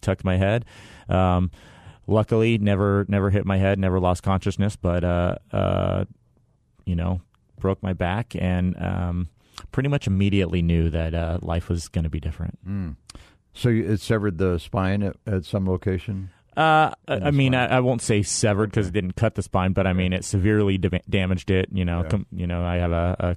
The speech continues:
Speaker 1: a, a complete spinal cord injury.
Speaker 2: So at that time, and you have a unique way to put this, um, you, you, you,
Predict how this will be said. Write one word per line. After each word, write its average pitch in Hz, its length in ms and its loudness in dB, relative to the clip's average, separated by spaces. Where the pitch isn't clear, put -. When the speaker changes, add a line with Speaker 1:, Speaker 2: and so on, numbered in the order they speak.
Speaker 1:
a, - 60 -4
a - 20 0
complete 95 340 -2
spinal 92 260 -2
cord 85 160 -4
injury. 87 360 -2
Speaker 2:
So 147 220 0
at - 80 -2
that 196 180 0
time, 131 400 0
and 113 100 2
you 160 120 2
have 151 100 0
a 123 80 2
unique 117 380 0
way 113 260 2
to 98 220 -4
put - 300 -2
this, 85 420 -4
um, 87 680 -2
you, 107 220 -2
you, 127 220 0
you, 143 440 0